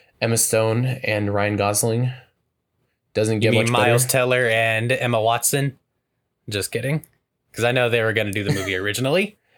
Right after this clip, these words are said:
Speaker 1: Really? I didn't actually know that.
Speaker 2: Oh, you didn't know that? Yeah, they,
Speaker 1: Oh,
Speaker 2: it was
Speaker 1: no, I
Speaker 2: both
Speaker 1: do
Speaker 2: of
Speaker 1: know,
Speaker 2: them
Speaker 1: I
Speaker 2: that
Speaker 1: do
Speaker 2: were
Speaker 1: know that Emma Watson was gonna be in it because I remember Emma Stone basically stole it from her, and then Emma Stone was gonna be in Little Women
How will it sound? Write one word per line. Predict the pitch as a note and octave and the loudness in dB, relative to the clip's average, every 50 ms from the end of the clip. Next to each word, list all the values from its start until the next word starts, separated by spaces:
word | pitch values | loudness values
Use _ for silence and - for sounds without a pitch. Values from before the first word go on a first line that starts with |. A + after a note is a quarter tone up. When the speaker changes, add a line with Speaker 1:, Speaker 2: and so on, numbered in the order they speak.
| _ _ _ _ - | _ _ _ _ -2
Speaker 1:
Really? | - A#2 C3+ F3+ G3 C#3+ G#2+ F#2+ G2+ - | 0 2 2 2 2 2 2 0 0 0
I | - C3+ | 0 2
didn't | F3 F3+ C3+ G#2+ | 2 2 2 2
actually | G#2+ G#2+ - - B2 | 0 0 0 0 2
know | D3+ E3+ D3 | 2 2 2
that. | G2+ G2 F#2+ - - - - - | 2 0 0 -2 -6 -10 -4 -2
Speaker 2:
Oh, | B2 | 0
you | C3+ E3 | 2 2
didn't | D#3+ D3+ E3+ | 2 2 2
know | F#3+ G#3 | 2 2
that? | A#3 A#3+ G#3+ - - | 2 2 0 0 0
Yeah, | D#3 F3 F3 C3+ B2 | 0 2 2 2 2
they, | A#2 B2 C3+ D3 | 2 2 0 2
Speaker 1:
Oh, | D3 D3 D#3 D#3 | 4 4 4 6
Speaker 2:
it | D#3+ | 6
was | D#3+ | 4
Speaker 1:
no, | D#3+ D#3 | 4 4
I | C#3+ C#3 | 4 4
Speaker 2:
both | D3 C3 | 4 4
Speaker 1:
do | D#3 F3 | 4 4
Speaker 2:
of | E3+ | 6
Speaker 1:
know, | E3 E3 | 4 4
Speaker 2:
them | - A#2 | 4 4
Speaker 1:
I | - | 4
Speaker 2:
that | - | 4
Speaker 1:
do | D3+ | 4
Speaker 2:
were | F3+ F3+ | 4 4
Speaker 1:
know | F3 D#3+ | 4 4
that | - - - | 2 2 2
Emma | C3+ C#3+ C#3 | 2 2 2
Watson | B2+ A2+ A2+ A2+ A2+ - A2+ A2 | 2 4 2 2 2 2 0 0
was | G#2+ G#2 | -2 -2
gonna | - A2+ G#2 G2+ | 0 -2 0 0
be | G2 G#2 G2+ | 2 2 2
in | G2+ G2+ | 2 0
it | G2+ - - - - - - - - _ - | 0 -4 -6 -12 -20 -20 -20 -20 -18 _ -6
because | - B2 C3+ C3 B2 B2+ B2 - _ _ _ _ _ _ _ _ _ _ _ _ - _ _ - | -2 0 0 0 0 -2 -6 -10 _ _ _ _ _ _ _ _ _ _ _ _ -20 _ _ 0
I | A#2 B2 | 0 2
remember | C3 C3+ C#3 C#3+ C#3 C#3+ C#3 - - - - - | 2 2 2 2 2 2 0 0 -4 -6 -4 -2
Emma | B2+ C3 C#3 C3+ | 0 0 2 2
Stone | C3 - - - - C3 B2+ B2+ B2 B2 A#2+ A#2+ A#2+ A#2+ - - _ _ _ _ _ _ _ _ _ _ _ _ _ - | 0 0 0 2 2 4 4 4 4 2 2 0 0 -2 -4 -8 _ _ _ _ _ _ _ _ _ _ _ _ _ 0
basically | C3+ C3+ C3+ - - - C3 B2 | 0 2 2 0 0 0 0 0
stole | - - - B2+ A#2 A#2 A2 | 0 2 2 2 2 2 0
it | G#2 | -2
from | - - A2+ G#2 G#2 G2+ | 0 0 0 0 0 0
her, | A2 G#2+ G#2 G2+ G2+ G2+ - - _ _ - _ _ _ _ - | 0 0 2 0 0 -2 -6 -14 _ _ -20 _ _ _ _ -4
and | A#2+ A#2 A#2 A2+ | -2 0 2 2
then | A#2 A2+ A2+ A2+ A2 A2 A2+ - - _ - | 4 4 4 2 2 0 -2 -4 -4 _ -2
Emma | B2 C3 C3 B2+ B2+ | 0 2 2 2 2
Stone | - - - D#3 E3+ F#3 E3+ D3 | 0 0 2 2 2 4 4 2
was | C#3+ B2 | 2 2
gonna | B2 C3 B2 | 2 2 2
be | A#2 A#2+ A#2 | 2 2 2
in | A2+ A2 A2 A2 | 2 2 0 0
Little | A2+ G#2+ G2+ G2+ | 0 0 0 0
Women | A2 C3+ F3+ F#3 C#3 G#2+ G2+ G#2+ C3 C3 B2+ | 2 2 2 2 2 2 0 0 -2 -4 -6